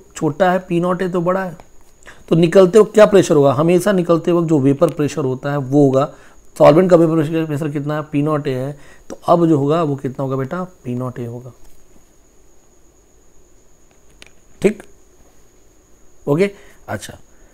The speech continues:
अब आपको पता है कि पी ए is greater than P, P naught is greater than P A,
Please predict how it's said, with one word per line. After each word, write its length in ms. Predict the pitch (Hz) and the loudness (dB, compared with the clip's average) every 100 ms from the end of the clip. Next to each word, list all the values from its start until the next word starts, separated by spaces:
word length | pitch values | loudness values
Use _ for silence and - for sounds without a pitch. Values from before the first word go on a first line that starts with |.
| _ _ - _ - | _ _ -20 _ 4
अब 260 | 190 - - _ 147 | 4 4 -16 _ 4
आपको 320 | - - 202 | 4 4 0
पता 280 | 202 185 208 | 4 2 4
है 60 | |
कि 100 | 196 | 0
पी 300 | 190 - 202 190 | -4 -6 -4 -2
ए 120 | 220 214 | -2 -2
is 60 | |
greater 280 | 175 180 196 | 0 -2 0
than 180 | 196 196 | -4 -4
P, 160 | 180 190 - - | -6 -10 -10 -4
P 100 | 175 | -2
naught 200 | 196 202 | -2 -2
is 100 | 196 | -2
greater 220 | 156 156 | -2 -2
than 180 | 175 175 | -4 -6
P 200 | 165 | -8
A, 60 | 180 | -12